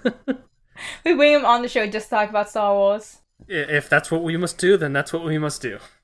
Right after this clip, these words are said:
Speaker 1: 'Cause honestly, like, I, I can understand liking The Phantom Menace because of nostalgia. I can understand that, but, oh, it's so bad.
Speaker 2: It re-, it really is. I, I, I'm a big Star Wars fan, but yeah, that movie's just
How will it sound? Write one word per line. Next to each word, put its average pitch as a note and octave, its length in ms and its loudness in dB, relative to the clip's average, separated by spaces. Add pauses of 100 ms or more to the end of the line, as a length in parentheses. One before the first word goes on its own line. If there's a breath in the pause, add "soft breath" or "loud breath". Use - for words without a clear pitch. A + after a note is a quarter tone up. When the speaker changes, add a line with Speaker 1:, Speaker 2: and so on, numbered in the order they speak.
(440 soft breath)
Speaker 1:
'Cause C#4 100 -8
honestly, G#4 380 2
like, G4+ 120 0
I, - 160 -10 (760 loud breath)
I D4 80 0
can A#4 100 4
understand A4 580 2
liking C#4+ 520 2
The C#4+ 80 -2
Phantom A3+ 300 -2
Menace G#3+ 320 -4
because A3 360 0
of G#3 100 0
nostalgia. G#3 840 0 (320)
I - 100 6
can F4 140 -2
understand A#4+ 400 2
that, C4 220 4
but, A3+ 180 2 (220)
oh, F4+ 500 8
it's - 120 -18
so C#4+ 180 0
bad. F3 1160 -6 (1080 loud breath)
Speaker 2:
It E3+ 80 -2
re-, D#3 260 0
it F3 120 4
really D#3+ 200 4
is. B2+ 140 -4
I, F3 140 -4 (120)
I, E3 360 2
I'm D#3+ 120 2
a B2+ 100 -6 (120)
big D3 240 0
Star D3 160 -2
Wars D3+ 160 -2
fan, D3 160 -2
but C3 160 -10
yeah, A2+ 100 -6
that C3+ 160 -8
movie's C#3 300 -8
just - 200 -14